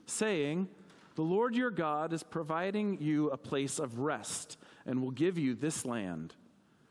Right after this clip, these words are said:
Your wives, your little ones, and your livestock shall remain in the land that Moses gave you beyond the Jordan. But all the men of valor among you shall pass over,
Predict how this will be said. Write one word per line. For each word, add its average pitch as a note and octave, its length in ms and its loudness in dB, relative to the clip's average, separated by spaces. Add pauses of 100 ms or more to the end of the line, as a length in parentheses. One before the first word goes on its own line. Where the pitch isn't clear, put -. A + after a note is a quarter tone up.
(160)
Your D#3 160 0
wives, E3 500 0
your F3+ 120 2
little G3+ 260 2
ones, F#3+ 340 0
and F3 120 2
your D#3+ 140 2
livestock E3+ 680 -2
shall D#3+ 220 0
remain F#3 460 2
in F3 80 2
the C#3+ 120 0
land B2 340 0
that C3 160 -2
Moses C3 440 0
gave B2+ 280 0
you A#2 100 2
beyond B2 440 0
the B2 100 -4
Jordan. A#2+ 480 -2 (640)
But C#3 100 0
all G3 260 2
the B3 100 2
men A3 280 2
of F#3+ 120 2
valor E3 580 2
among C3+ 300 2
you D3+ 100 2
shall D3 240 -2
pass F3 400 -4 (300)
over, F3 540 0